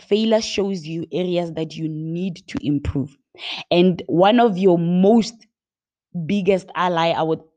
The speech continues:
allies, I would say, in success or in destiny would be your failures, because they get to show you what your capabilities are.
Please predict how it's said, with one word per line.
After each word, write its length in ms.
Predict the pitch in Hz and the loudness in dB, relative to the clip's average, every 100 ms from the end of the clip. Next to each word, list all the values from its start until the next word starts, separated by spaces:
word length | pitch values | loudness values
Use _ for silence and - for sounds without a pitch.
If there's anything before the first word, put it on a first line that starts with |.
| - | -2
allies, 400 | 208 202 175 170 | 2 4 2 2
I 80 | 160 | -2
would 160 | 160 | -2
say, 200 | - 190 | -4 -4
in 280 | 180 165 170 | -2 -4 -8
success 580 | 170 156 151 - 185 185 | -8 -10 -10 -4 -4 -4
or 180 | - 170 | -4 -4
in 220 | 151 170 | -4 -6
destiny 540 | 156 165 - 175 151 143 - - - | -4 -4 -4 -2 -2 -4 -12 -20 2
would 220 | 175 175 | 2 4
be 80 | 180 | 2
your 200 | 175 170 | 2 0
failures, 500 | - 196 175 147 151 | 0 0 2 -2 -2
because 320 | 170 196 175 | -4 -4 -2
they 160 | 180 185 | -2 -2
get 320 | 160 190 - | 0 -2 -4
to 120 | 233 | -8
show 440 | - - 208 202 | -6 -4 0 0
you 260 | 196 147 151 143 - - | 0 -2 -4 -6 -16 -2
what 240 | 175 170 | 0 0
your 100 | 185 | 0
capabilities 960 | 180 190 170 175 151 165 175 165 175 156 - | 0 -2 -2 -4 -2 -2 -2 -6 -12 -12 -8
are. 200 | 160 | -6